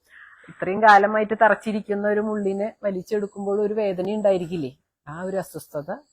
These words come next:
മാനസികമായിട്ടുണ്ടാവും. പക്ഷെ അത് മനസ്സായിരിക്കില്ല അധികമായിട്ട് പ്രകടിപ്പിക്കുക,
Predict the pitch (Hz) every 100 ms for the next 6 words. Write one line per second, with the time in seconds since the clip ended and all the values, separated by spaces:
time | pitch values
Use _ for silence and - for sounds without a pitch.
0 | _ 156 147 151 - 156 170 165 160 165
1 | 151 151 196 226 160 - 226 - - -
2 | - 175 202 190 190 196 - 269 233 226
3 | 262 226 185 175 170 170 151 - 160 147
4 | 139 135 -